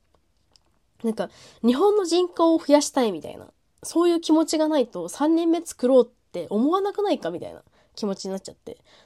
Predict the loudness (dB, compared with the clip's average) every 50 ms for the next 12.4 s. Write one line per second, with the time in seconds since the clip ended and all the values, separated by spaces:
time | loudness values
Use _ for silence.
0 | _ _ -18 -18 -18 _ -6 -2 2 2 2 2 0 -2 0 0 0 2 2 2
1 | 2 2 -2 -6 -8 -10 -12 -10 -10 -10 -10 -8 -8 -8 -8 -6 -6 -6 -6 -8
2 | -12 -14 -16 _ _ _ _ _ _ _ -12 -10 -6 -4 -4 -4 -4 -6 -8 -6
3 | -6 -6 -4 -4 -4 -4 -4 -6 -10 -18 -20 -20 -20 -20 -20 _ _ _ _ _
4 | _ _ _ _ _ _ _ _ -12 -10 -10 -10 -8 -8 -4 -2 -2 -2 0 2
5 | 4 4 4 4 2 0 -2 -6 -12 -16 -20 _ _ _ _ _ _ _ _ _
6 | _ _ _ _ _ _ _ _ _ _ _ _ _ _ _ _ _ _ _ _
7 | _ _ -20 -20 -14 -12 -2 0 2 2 2 2 0 -2 -4 -4 -2 -2 2 2
8 | 4 2 2 0 -4 -4 -6 -6 -6 -8 -12 -18 -16 -16 -16 -16 -16 -18 _ _
9 | _ _ _ _ _ _ _ _ -8 -4 0 4 4 4 4 4 2 2 4 4
10 | 4 4 4 2 0 -2 -6 -12 -14 _ _ _ _ _ _ _ _ -8 -6 -6
11 | -4 -2 -2 -4 -4 -4 -8 -12 -14 -16 -18 -20 -20 -18 -18 -18 -18 -18 _ _
12 | -16 -14 -14 -12 -14 -16 -16 -20